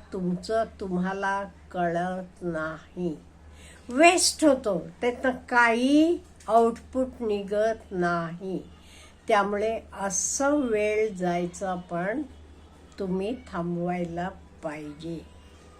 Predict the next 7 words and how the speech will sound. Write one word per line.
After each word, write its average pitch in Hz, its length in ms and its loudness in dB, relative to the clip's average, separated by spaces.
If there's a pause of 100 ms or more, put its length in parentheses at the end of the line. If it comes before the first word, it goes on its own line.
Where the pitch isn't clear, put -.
(520)
आणि 294 240 4
एक 339 160 6
बरेच 233 720 2
गृहिणींचं 233 840 0
मी 262 160 2
बघितले 214 680 0
म्हणजे 214 420 -2